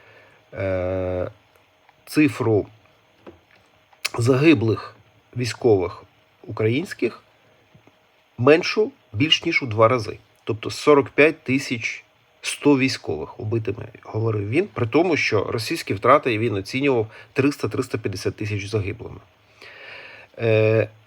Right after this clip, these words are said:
виходить, що за два місяці боїв, е, Україна втратила п'ятдесят тисяч, або що Зеленський, е, постійно, поступово годує нас, е, в-, збільшенням цифр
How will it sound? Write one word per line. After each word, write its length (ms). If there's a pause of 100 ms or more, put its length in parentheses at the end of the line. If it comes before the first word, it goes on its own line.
(760)
виходить, 360
що 200
за 140
два 220
місяці 560
боїв, 540
е, 40
Україна 720
втратила 480
п'ятдесят 460
тисяч, 460
або 520 (340)
що 240
Зеленський, 960
е, 840 (540)
постійно, 760 (440)
поступово 800
годує 580
нас, 440 (600)
е, 40 (560)
в-, 720
збільшенням 640
цифр 360